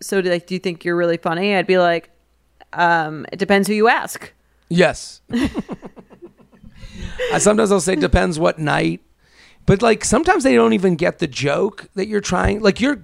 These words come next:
Speaker 2: when you say, "Depends on who you ask," you're letting them off the hook. You're basically like,
Speaker 1: Well, that's a way of
Speaker 2: "Move on."
Speaker 1: diffusing the situation
Speaker 2: Yeah.
Speaker 1: and having
Speaker 2: Ex-
Speaker 1: them move on instead of, like, yelling at them. <laughs>
Speaker 2: I've had people, when they go, "Do you think you're funny?" I'll go, "Not really." And then they go,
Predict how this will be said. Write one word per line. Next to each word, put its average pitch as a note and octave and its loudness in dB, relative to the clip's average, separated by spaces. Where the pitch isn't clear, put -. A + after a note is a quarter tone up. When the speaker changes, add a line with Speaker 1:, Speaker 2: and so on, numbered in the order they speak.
Speaker 2:
when F#3+ 2
you D4 2
say, - 0
"Depends C#3+ 0
on D3+ -2
who C#3+ 0
you C3 -4
ask," C3 -4
you're D#3 -6
letting D3 -4
them B2+ -6
off B2 -8
the G#2+ -14
hook. - -14
You're C#3 -6
basically C#3+ -4
like, B2+ -6
Speaker 1:
Well, C4 2
that's D4 2
a C#4+ 2
way B3 6
of F#3 6
Speaker 2:
"Move G#3 6
on." A3 6
Speaker 1:
diffusing G3+ 2
the F#3+ 0
situation F3+ 4
Speaker 2:
Yeah. D#3+ -2
Speaker 1:
and E3 0
having E3 0
Speaker 2:
Ex- E3 -4
Speaker 1:
them D#3+ -2
move E3+ 0
on E3 4
instead D#3+ -6
of, D3+ -4
like, D3 -4
yelling C#3+ -4
at C#3 -8
them. C#3 -6
<laughs> - 0
Speaker 2:
I've E3 4
had G#3 4
people, D#3 4
when C#3+ 0
they C#3+ -2
go, C#3 0
"Do C#3 -2
you C#3+ 2
think D#3+ 6
you're D#3+ 4
funny?" D#3 4
I'll D3+ 4
go, C3+ 0
"Not F3 -2
really." C3+ -4
And D#3 2
then D#3+ 6
they D3+ 2
go, D3 0